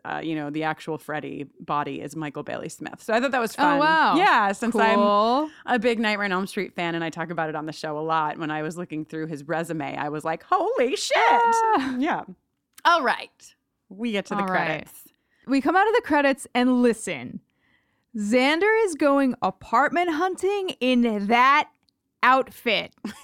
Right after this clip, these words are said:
Speaker 1: Yeah.
Speaker 2: How? With all of his friends.
Speaker 1: <laughs>
Speaker 2: I mean, I know that he is young, but, like,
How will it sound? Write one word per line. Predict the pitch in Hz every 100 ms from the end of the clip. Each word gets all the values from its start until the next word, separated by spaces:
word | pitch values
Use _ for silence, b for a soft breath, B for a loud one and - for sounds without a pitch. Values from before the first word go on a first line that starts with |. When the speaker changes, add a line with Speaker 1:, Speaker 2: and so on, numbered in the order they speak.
| 320
Speaker 1:
Yeah. | 214 196 190 170 160 151 147 147 143 143 160
Speaker 2:
How? | 262 370 359 339 269
With | 214 311 339 -
all | 320 453 539 539 554
of | 494 508
his | 466
friends. | - 277 277 226 185 185 339 -
Speaker 1:
<laughs> | 202 349 214 294 - 285 - 254 - 311
Speaker 2:
I | 320 381
mean, | 403 403 370 -
I | 339
know | 359 381 415
that | 370 370 339 311 _
he | 240 - 269
is | 247 202
young, | 208 180 185 - - _ _ b b b _
but, | 311 294 330
like, | 269 254 - - -